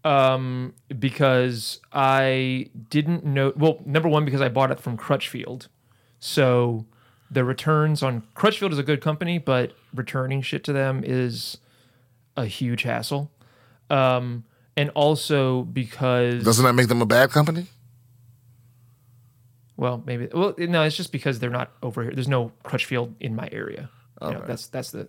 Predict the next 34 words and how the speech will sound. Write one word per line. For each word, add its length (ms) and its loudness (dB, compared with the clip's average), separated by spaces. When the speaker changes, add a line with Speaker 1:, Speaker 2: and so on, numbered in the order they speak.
Speaker 1:
that's 180 -10
the 80 -12
issue. 220 -12
But, 240 0
um, 520 -2
but 100 4
really, 260 4
it's 100 -2
because 720 0
I 120 4
mostly 380 2
play 680 0
video 280 2
games 340 0
on 60 -4
the 80 -4
other 120 -6
T 160 -10
V. 240 -14
So 300 -6
that, 280 2
the 240 -2
T 220 2
V 180 4
that 180 4
it's 140 -2
on 300 2
is 200 0
mainly, 560 0
is, 160 -4
like, 200 -2
ninety-eight 760 -4
percent 540 -6
for, 560 -2